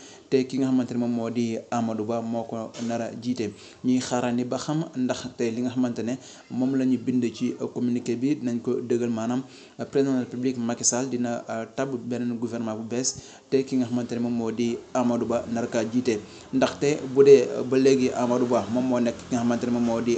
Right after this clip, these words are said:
premier ministre bu Sénégal ba sànq, euh, bi président de la République di, euh, tas li nga xamante ne moom moo di gouvernement bi, am na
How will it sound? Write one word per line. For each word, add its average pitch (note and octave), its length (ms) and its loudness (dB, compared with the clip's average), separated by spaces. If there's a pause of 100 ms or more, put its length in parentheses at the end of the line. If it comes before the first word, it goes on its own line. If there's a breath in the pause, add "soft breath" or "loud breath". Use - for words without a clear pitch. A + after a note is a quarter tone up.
(120)
premier A#2+ 240 2
ministre A2+ 460 0 (240)
bu A#2+ 180 2
Sénégal B2 480 2
ba A#2+ 80 0
sànq, C#3 320 0 (340 loud breath)
euh, A#2 220 0
bi B2 240 0
président B2 280 0
de A#2+ 60 -2
la A#2+ 60 -2
République A#2+ 420 0 (140)
di, A#2 320 -2
euh, A#2 180 -2
tas B2 220 -6
li B2+ 80 -4
nga A#2 120 -2
xamante A#2 200 -2
ne A2+ 60 -4
moom A2 180 -4
moo A2+ 140 -4
di A2 160 -4
gouvernement G#2+ 580 -4
bi, C3+ 140 -2 (360 loud breath)
am C3 220 0
na D#3 240 0